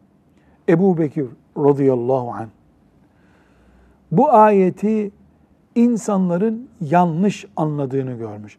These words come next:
Ayet ne diyor? "Ey iman edenler, siz eğer hidayet üzere iseniz,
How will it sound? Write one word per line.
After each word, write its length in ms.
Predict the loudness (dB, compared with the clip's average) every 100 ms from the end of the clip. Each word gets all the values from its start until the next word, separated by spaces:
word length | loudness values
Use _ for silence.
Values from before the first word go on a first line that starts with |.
| _
Ayet 400 | 2 4 0 -2
ne 180 | -4 -2
diyor? 200 | -4 -4 -8 -6
"Ey 280 | -2 0
iman 280 | 2 4 2
edenler, 420 | 2 -8 -18 -20 -20 _ _ _ _ _ _ _
siz 600 | -8 0 0 -2 -10 _ _ _ _ _ _ 2
eğer 300 | 4 2 -2 _ _ _ _ _ _ _
hidayet 680 | 2 4 4 6 6 4 -2
üzere 400 | -8 0 2 2
iseniz, 540 | 0 -4 -8 -8 -14